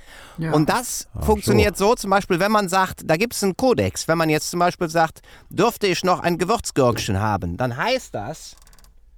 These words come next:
Speaker 2: übersetzt eigentlich was ganz anderes. Nämlich heißt zum Beispiel, „Diesen Vertrag werde ich nicht ratifizieren“ oder sowas.
Speaker 1: Ja,
Speaker 3: Aber
Speaker 1: und
Speaker 3: nur in der Politik? Oder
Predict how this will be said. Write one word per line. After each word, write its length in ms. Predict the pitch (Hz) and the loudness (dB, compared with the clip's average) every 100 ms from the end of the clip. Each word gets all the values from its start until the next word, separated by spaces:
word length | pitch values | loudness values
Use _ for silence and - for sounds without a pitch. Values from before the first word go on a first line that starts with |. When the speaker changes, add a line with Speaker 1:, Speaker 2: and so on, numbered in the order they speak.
| - 170 | -14 -2
Speaker 2:
übersetzt 600 | 165 143 196 - - - | 0 2 0 -2 -4 -2
eigentlich 400 | 180 185 202 - | 0 -2 -2 0
was 100 | 175 | 2
ganz 240 | 170 165 | 0 0
anderes. 500 | 104 92 78 78 - | -2 -2 -6 -10 -8
Nämlich 480 | - 131 135 - - 120 | 0 2 2 0 -4 0
heißt 280 | 139 151 | 0 0
zum 100 | - | 0
Beispiel, 580 | 135 143 147 - 147 147 - - - | 2 2 0 0 2 2 -2 -12 -2
„Diesen 200 | 156 151 | -2 -2
Vertrag 460 | 147 139 135 139 135 | -4 -2 2 2 2
werde 180 | 139 | 0
ich 120 | 123 139 | 0 0
nicht 180 | 131 | 0
ratifizieren“ 720 | 123 117 107 113 143 123 82 80 - | 0 -2 -6 -2 2 2 0 -8 -12
oder 200 | - 92 | -4 -2
sowas. 400 | 85 78 71 - - _ - | -2 -4 -6 -10 -18 _ -4
Speaker 1:
Ja, 360 | 208 208 156 135 | 2 4 2 2
Speaker 3:
Aber 140 | 104 | 4
Speaker 1:
und 60 | 104 | 6
Speaker 3:
nur 120 | 151 | 6
in 60 | 147 | 4
der 100 | 113 | 4
Politik? 680 | 131 123 104 139 123 - - - - - - - - - - - - - - | 4 2 4 4 4 2 -2 -6 -8 -12 -12 -6 -4 -2 -6 -8 -14 -6 2
Oder 280 | 101 143 | 4 4